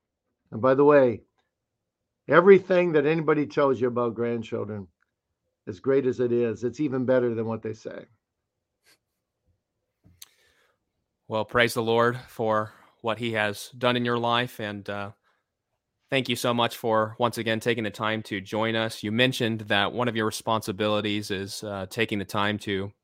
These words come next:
Speaker 2: write books. And so we do want to take some time to talk about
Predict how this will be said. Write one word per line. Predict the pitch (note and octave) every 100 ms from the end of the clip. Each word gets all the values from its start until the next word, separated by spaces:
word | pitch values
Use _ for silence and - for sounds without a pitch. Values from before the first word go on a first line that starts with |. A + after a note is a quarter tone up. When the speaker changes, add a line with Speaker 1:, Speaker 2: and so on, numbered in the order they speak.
| -
Speaker 2:
write | G2+ G#2+
books. | A2+ C#3+ - - - _ _ _ _ _
And | G#2+
so | - G#2+ G2+
we | G#2+
do | C3 D3
want | A#2+
to |
take | - A#2+
some | - A2
time | A2+ A2 A2+
to | -
talk | A2+ A2 A2
about | G2+ G2 F#2+